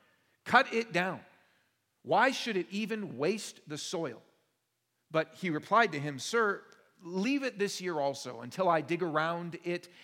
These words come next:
and fertilize it. Perhaps it will produce fruit next year. But if not,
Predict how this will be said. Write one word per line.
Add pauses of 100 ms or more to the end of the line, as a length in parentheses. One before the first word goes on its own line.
(100)
and
fertilize
it.
Perhaps (320)
it
will
produce
fruit (380)
next
year. (760)
But
if
not,